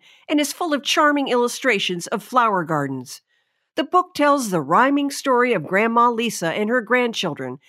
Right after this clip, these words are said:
and how they plant and grow a native flower garden to benefit butterflies and their larvae, only to excitedly discover their garden is benefiting all wildlife.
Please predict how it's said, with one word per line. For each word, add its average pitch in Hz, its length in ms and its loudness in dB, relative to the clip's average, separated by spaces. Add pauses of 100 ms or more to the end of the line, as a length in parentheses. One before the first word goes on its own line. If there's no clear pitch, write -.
(160)
and 285 100 0
how 294 140 4
they 269 160 -2
plant 262 360 -2
and 262 140 -6
grow 220 220 2
a 180 40 2
native 175 400 0
flower 247 380 0
garden 147 400 -2
to 247 140 -4
benefit 202 560 -2
butterflies 170 640 0
and 196 120 -2
their 214 140 0
larvae, 202 460 2 (520)
only 311 300 2
to 214 160 -4
excitedly 262 800 -2
discover 240 680 -2 (160)
their 294 180 0
garden 208 420 2
is 202 160 -2
benefiting 208 760 0
all 220 320 4
wildlife. 175 920 -2